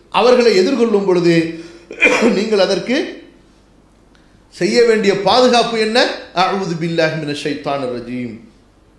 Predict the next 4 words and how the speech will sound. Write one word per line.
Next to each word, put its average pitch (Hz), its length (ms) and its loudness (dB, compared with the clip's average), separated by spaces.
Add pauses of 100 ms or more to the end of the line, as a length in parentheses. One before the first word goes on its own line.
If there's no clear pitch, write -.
(1120)
இந்த 247 640 0 (560)
ஷைத்தான் 247 480 0 (960)
எந்த 285 440 0
விதமான 294 880 2